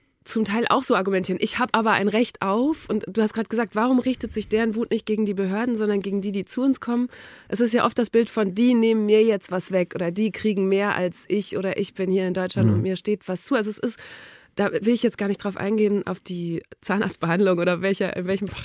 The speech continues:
Speaker 1: ähm, Beispiel auch immer sich das dann niederschlägt, sondern auf das ungerecht behandelt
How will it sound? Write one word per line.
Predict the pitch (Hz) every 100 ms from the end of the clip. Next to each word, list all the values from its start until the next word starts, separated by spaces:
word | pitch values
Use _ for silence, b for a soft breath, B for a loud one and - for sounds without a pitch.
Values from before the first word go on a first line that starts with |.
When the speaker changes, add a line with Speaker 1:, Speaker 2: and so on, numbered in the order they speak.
| -
Speaker 1:
ähm, | 202 196
Beispiel | 190 214 - 226
auch | -
immer | 240 214
sich | 202
das | - 202
dann | 196 196
niederschlägt, | 226 269 - 220
sondern | 208 202 -
auf | 196
das | 208 190 b b b b b -
ungerecht | 302 311 226 202 196 - - _ _ _
behandelt | - 185 214 240 185